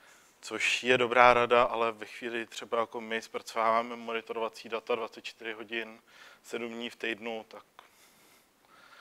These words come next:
bohužel máme smůlu. Eh, jo, já tohleto asi teda přeskočím. Tohleto, jak testujeme my, my máme dedikovaný klastr, tady jsou nějaké informace o tom klastru. Eh,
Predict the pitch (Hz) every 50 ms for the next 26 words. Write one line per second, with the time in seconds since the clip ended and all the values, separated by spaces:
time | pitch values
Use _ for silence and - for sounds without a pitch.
0 | - - _ _ - 104 101 101 98 110 104 101 101 98 98 95 107 - - -
1 | 98 95 90 80 - _ - - - _ _ _ _ _ _ - - - - -
2 | - - - - - _ _ _ _ - 104 104 101 101 101 101 104 101 101 98
3 | - - - - _ - 113 107 101 - - - _ _ _ _ _ _ _ _
4 | _ _ - 107 104 104 98 - 110 104 113 120 - - 127 - - - - -
5 | 127 - 131 127 127 - - - - - 107 - - - 120 120 120 - _ -
6 | - - - - - 113 104 110 110 - 123 120 117 - - 117 - - - 131
7 | 123 113 104 95 98 101 110 117 117 113 110 110 104 101 101 95 87 90 104 120
8 | 120 123 - - - 123 123 127 127 127 127 - - 123 120 - - - - 120
9 | 113 113 - - 101 107 110 - - 117 110 107 107 - - 98 - - 113 107
10 | - - 123 117 120 117 - - 123 117 - 135 123 - - 127 120 - - -
11 | - 127 135 135 131 135 - _ - - - - - - - - - - - -
12 | - - - _ _ - - - - - _ _ _ _ - 120 117 117 117